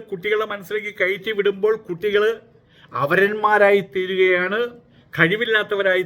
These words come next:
തീരുകയാണ്, താഴേക്കിടയിൽപ്പെട്ടവരായി തീരുകയാണ്. അത് പാടില്ല, കാലത്തിനൊപ്പം വളരണം. ഇതാണ് അവരുടെ പ്രസ്താവനയുടെ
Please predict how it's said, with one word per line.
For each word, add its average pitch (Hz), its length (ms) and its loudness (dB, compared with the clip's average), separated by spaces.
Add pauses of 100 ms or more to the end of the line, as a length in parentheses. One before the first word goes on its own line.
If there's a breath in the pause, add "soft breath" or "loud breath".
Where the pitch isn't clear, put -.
തീരുകയാണ്, 180 580 0 (500 loud breath)
താഴേക്കിടയിൽപ്പെട്ടവരായി 196 1300 2
തീരുകയാണ്. 180 540 -2 (380 loud breath)
അത് 151 120 2 (120)
പാടില്ല, 165 420 -2 (340)
കാലത്തിനൊപ്പം 175 680 0 (160)
വളരണം. 147 600 0 (840 loud breath)
ഇതാണ് 262 260 2
അവരുടെ 247 280 -2
പ്രസ്താവനയുടെ 226 680 0